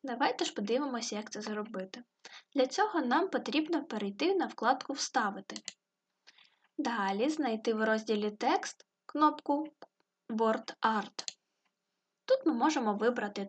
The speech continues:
той варіант, який нам найбільше подобається. Я б вибрала ось цей стиль.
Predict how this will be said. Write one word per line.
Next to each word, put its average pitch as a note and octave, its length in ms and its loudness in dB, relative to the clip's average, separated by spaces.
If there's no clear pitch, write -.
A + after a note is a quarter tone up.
той G#3+ 260 2
варіант, G3+ 520 -2
який D4+ 260 2
нам B3+ 160 2
найбільше A3 500 0
подобається. G3+ 720 -4
Я C5+ 140 2
б D#4+ 100 -10
вибрала A3+ 500 0
ось - 240 -2
цей A3+ 220 -2
стиль. - 460 -6